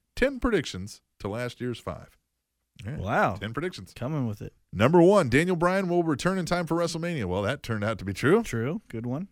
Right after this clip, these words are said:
Speaker 1: Seth Rollins will cash in at WrestleMania.
Speaker 2: I think it's gonna be earlier,
Speaker 1: You
Speaker 2: but
Speaker 1: think
Speaker 2: okay.
Speaker 1: earlier?
Speaker 2: Mm-hmm.
Speaker 1: Charlotte will be on the main roster before the summer.
Speaker 2: Yeah.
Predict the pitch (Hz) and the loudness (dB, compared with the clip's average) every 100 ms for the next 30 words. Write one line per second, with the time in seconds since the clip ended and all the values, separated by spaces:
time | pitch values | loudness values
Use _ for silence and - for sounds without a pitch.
0 | _ - - 165 160 135 165 175 220 233 | _ -4 -2 -2 0 2 2 2 -2 -4
1 | 180 151 160 165 170 175 147 147 160 151 | -4 -4 -4 -4 -4 -4 -4 -6 -6 -6
2 | 110 131 196 _ _ _ _ _ _ _ | -6 -8 -12 _ _ _ _ _ _ _
3 | - 110 107 104 - _ _ - 127 - | -14 -12 -10 -12 -14 _ _ -20 -20 -12
4 | 107 107 73 98 101 123 160 - 90 85 | -10 -10 -10 -10 -10 -12 -12 -8 -6 -4
5 | 92 123 - - 120 - - 160 208 170 | -4 -6 -10 -14 -10 -2 4 4 6 2
6 | 151 135 135 131 123 127 123 127 - 117 | 2 0 0 0 -2 -2 0 -2 -2 -4
7 | 113 131 117 92 131 107 156 _ - 98 | -2 0 -2 -2 -4 -4 -8 _ -12 -10
8 | 98 | -8